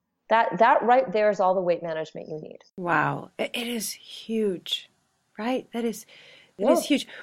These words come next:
Speaker 2: We are constantly just like, y-, you know, Halloween,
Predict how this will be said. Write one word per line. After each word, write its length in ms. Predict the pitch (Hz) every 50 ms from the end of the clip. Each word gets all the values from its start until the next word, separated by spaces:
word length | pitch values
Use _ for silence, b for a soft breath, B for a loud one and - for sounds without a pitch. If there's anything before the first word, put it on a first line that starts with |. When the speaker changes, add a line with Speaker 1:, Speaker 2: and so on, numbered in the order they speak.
| B _
Speaker 2:
We 280 | 233 247 269 277 -
are 640 | - - 254 254 254 240 233 220 208 208 208 208 - _ _ _ _ _ -
constantly 840 | - - - 262 269 277 269 - - 254 - - 202 196 180 175 170
just 260 | 170 - 208 185 -
like, 140 | 233 214 -
y-, 60 | - - _ _ _ - 240 - - - -
you 120 | - 233
know, 200 | 208 175 170 170 -
Halloween, 800 | - - - 240 247 247 240 240 254 277 269 233 175 160 160 160